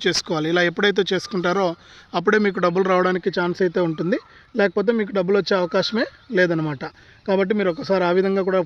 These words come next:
ప్రయత్నం చేయండి. ఆ విధంగా ప్రయత్నం చేసి దాని ప్రకారం మీరు ఈ యొక్క పథకం ద్వారా మీరు లబ్ధి అయితే పొందాల్సి ఉంటుందన్నమాట. ఖచ్చితంగా ఇలా చేసుకోండి. మరి తెలంగాణలో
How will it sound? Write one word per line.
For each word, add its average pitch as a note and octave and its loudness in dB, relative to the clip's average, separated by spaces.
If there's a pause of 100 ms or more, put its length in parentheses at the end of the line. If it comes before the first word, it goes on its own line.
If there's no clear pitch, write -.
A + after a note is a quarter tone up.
ప్రయత్నం F3 -2
చేయండి. G3 0
ఆ - -2
విధంగా F#3 -2
ప్రయత్నం F3 -2
చేసి F3+ -2 (500)
దాని F#3 2
ప్రకారం F#3+ 0
మీరు G3 4 (1000)
ఈ F3+ -2
యొక్క F3 0
పథకం F#3 -2
ద్వారా F#3 4
మీరు F3+ 0
లబ్ధి E3+ 0
అయితే F3+ 2 (460)
పొందాల్సి F3+ 2 (280)
ఉంటుందన్నమాట. D#3+ -2 (440)
ఖచ్చితంగా F#3+ 0 (280)
ఇలా F3 2 (100)
చేసుకోండి. F3+ 0 (380)
మరి G3+ 2
తెలంగాణలో A3 4